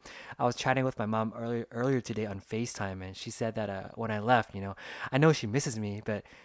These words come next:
she was like, "Every time we use our phones to turn off that light on and off, like, we kinda think of you now." <laughs> And I didn't really intentionally mean it to happen that way, but I guess,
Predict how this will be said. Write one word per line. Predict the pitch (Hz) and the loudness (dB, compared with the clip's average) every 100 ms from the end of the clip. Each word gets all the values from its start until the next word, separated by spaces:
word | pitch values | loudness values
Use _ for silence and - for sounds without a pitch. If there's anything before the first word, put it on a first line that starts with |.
| - | -8
she | 135 | -4
was | 117 | -2
like, | 104 - | -2 -2
"Every | 139 151 | -2 -2
time | 147 147 | 0 0
we | 143 | 0
use | 127 131 | 0 0
our | 110 | -2
phones | - 120 110 | 0 -2 -2
to | 110 | -6
turn | - 113 | -6 -4
off | 117 | -4
that | - 98 113 | -4 -6 -4
light | 110 101 - | -4 -4 -10
on | 101 104 | -8 -6
and | 98 | -6
off, | 95 - | -8 -8
like, | 95 95 | -8 -8
we | 110 | -4
kinda | 131 101 | -2 -2
think | 113 - | -4 -8
of | 95 | -10
you | 98 | -10
now." | 92 90 - 160 - | -8 -10 -6 -6 -6
<laughs> | - - - - | -12 -12 -12 -4
And | 127 | -2
I | 120 147 | 4 6
didn't | 147 147 | 6 2
really | 139 135 131 | 2 2 2
intentionally | 117 110 117 - 135 123 113 - _ _ _ _ _ | -2 -4 -4 -4 -2 0 -2 -10 _ _ _ _ _
mean | 117 127 135 | 2 4 4
it | 123 | 2
to | 104 | 0
happen | 120 139 | -2 0
that | 143 135 | -2 0
way, | 151 165 165 - - - - - - | 0 0 -2 -12 -18 -18 -20 -8 0
but | 117 | 2
I | 117 | 2
guess, | 131 135 - | 0 0 -4